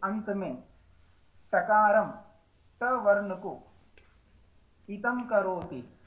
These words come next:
इत नाम रखते हैं आचार्य पाणिनि प्रत्याहार बनाने के लिए। तस्य ग्रहणम भवति एकेन, तस्य टकारस्य, उस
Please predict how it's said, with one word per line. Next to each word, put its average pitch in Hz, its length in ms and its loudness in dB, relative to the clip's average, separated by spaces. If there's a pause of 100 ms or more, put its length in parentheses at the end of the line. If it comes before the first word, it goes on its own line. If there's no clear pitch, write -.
इत 233 200 -6
नाम 196 400 2
रखते 175 400 -2
हैं 160 340 -8
आचार्य 165 720 -2
पाणिनि 147 440 -12 (1300)
प्रत्याहार 190 680 -2
बनाने 151 560 -8 (120)
के 226 140 -16
लिए। 240 240 -20 (1600)
तस्य 220 300 0
ग्रहणम 262 480 -2
भवति 226 680 -8 (480)
एकेन, 233 640 -4 (1700)
तस्य 226 360 0 (920)
टकारस्य, 254 960 -2 (340)
उस - 200 -16